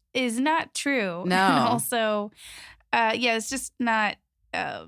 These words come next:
Speaker 1: it's just not fair, a fair thing to say.
Speaker 2: It isn't.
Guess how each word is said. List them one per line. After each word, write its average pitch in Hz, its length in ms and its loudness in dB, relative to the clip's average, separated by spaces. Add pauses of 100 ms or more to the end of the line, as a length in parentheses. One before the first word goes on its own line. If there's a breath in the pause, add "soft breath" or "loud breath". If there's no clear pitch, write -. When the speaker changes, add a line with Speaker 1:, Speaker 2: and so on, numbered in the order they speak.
(140)
Speaker 1:
it's - 240 -10
just - 260 -8
not 214 360 -2
fair, 196 540 -4
a 208 80 -4
fair 285 320 0
thing 247 340 -2
to - 100 -14
say. 160 460 -8
Speaker 2:
It 175 120 0
isn't. 143 500 0